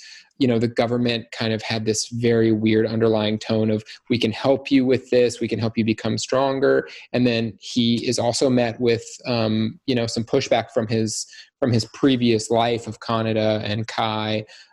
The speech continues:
um, not wanting him to, to morph into this, you know, kind of god structure. Um, and he ends up doing it anyway. Um, his power becomes too great and, you know, it literally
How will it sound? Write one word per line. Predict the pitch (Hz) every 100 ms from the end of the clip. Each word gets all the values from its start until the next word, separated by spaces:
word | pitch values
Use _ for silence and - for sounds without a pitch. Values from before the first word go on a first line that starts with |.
| -
um, | 113 98 104 104 131 -
not | 127 120 123
wanting | 123 131 147
him | 127 117 107 -
to, | 110 107 107 -
to | 120
morph | 117 117 113
into | 110 107
this, | 107 - - - - - - -
you | 123
know, | 110 104
kind | - 110 107
of | 104 - _ _ _ _ _
god | 117 113 131
structure. | - 113 - - 113 113 - - -
Um, | 120 113 117 120
and | 135
he | 117 123
ends | 127 127
up | 120
doing | 127 120
it | 113
anyway. | 110 156 123 - - 127 - - -
Um, | 110
his | 110 110
power | 117 107 110
becomes | 113 - 113
too | - 110
great | 113 110 120
and, | 113 107 101 - _ _
you | 123
know, | 107 107
it | 117
literally | 127 135 147 156 123 110 -